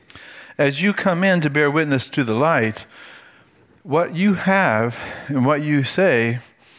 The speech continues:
depends upon what you see and what you know. David said it this way,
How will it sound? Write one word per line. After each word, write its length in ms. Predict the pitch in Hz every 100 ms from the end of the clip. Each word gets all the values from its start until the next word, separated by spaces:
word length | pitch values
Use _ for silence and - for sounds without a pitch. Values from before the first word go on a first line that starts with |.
| - - - -
depends 400 | - 131 147 143
upon 260 | 143 - 135
what 200 | 131 127
you 200 | 127 127
see 560 | 120 - 185 160 123 123
and 140 | 117
what 220 | 120 123
you 180 | 131 131
know. 480 | 143 170 104 95 120 - _ _ _ _ _ _ _ _ 170
David 400 | 120 139 143 135
said 200 | 147 139
it 120 | 135
this 280 | 151 147 -
way, 300 | 98 90